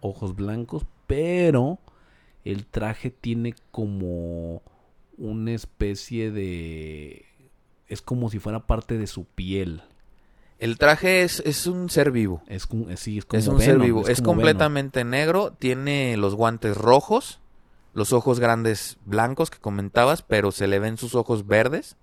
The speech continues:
Speaker 1: Ujú.
Speaker 2: de necroplasma, que es el, la sustancia que lo está manteniendo en la tierra.
Speaker 1: Ujú.
Speaker 2: Necroplasma. Este, y, y trae unas cadenas, güey.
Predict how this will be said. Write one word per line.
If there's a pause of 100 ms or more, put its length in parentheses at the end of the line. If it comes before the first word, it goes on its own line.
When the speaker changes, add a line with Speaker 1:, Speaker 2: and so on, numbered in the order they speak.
Speaker 1:
Ujú. (180)
Speaker 2:
de
necroplasma,
que
es
el, (840)
la
sustancia
que
lo
está
manteniendo
en
la
tierra. (320)
Speaker 1:
Ujú.
Speaker 2:
Necroplasma. (680)
Este, (640)
y, (120)
y
trae
unas
cadenas,
güey.